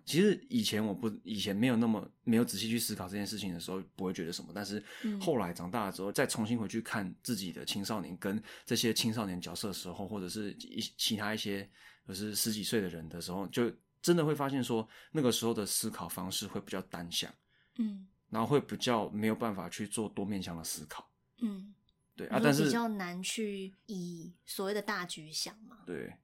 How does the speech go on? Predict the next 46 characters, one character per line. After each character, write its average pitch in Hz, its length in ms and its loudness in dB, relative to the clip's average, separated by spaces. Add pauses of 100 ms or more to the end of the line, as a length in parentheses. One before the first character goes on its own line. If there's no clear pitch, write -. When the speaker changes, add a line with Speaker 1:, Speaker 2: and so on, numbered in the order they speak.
(220)
Speaker 1:
对， 90 140 4
Speaker 2:
嗯。 82 80 -6
Speaker 1:
这 113 100 -2
是 117 180 0
一 101 60 -4
个 - 160 -6
啦。 - 160 -10
然 117 80 4
后 143 60 8
另 151 160 2
外 143 100 4
就 127 100 2
是， 123 220 2 (960)
也 123 240 6
真 147 180 8
的 127 140 4
会 143 100 6
比 - 160 0
较 120 260 4
有 110 200 2
活 101 220 -2
力， 113 120 4
比 113 120 -4
较 104 100 2
敢 82 240 -8
冲。 - 260 -6 (500)
Speaker 2:
嗯。 175 280 -2 (320)
Speaker 1:
那 - 120 -4
么 104 200 0
你 113 100 4
看， 131 140 6
呃， - 220 8 (160)
我 120 120 -2
气 127 300 8
愤， 113 260 4 (340)
我 113 180 2
要 127 40 8
证 127 220 6
明 95 140 -2
我 87 40 -6
是 113 140 -2
对 101 220 0
的， - 100 -16 (320)
就 - 80 -2
冲 101 300 2
了。 87 120 -4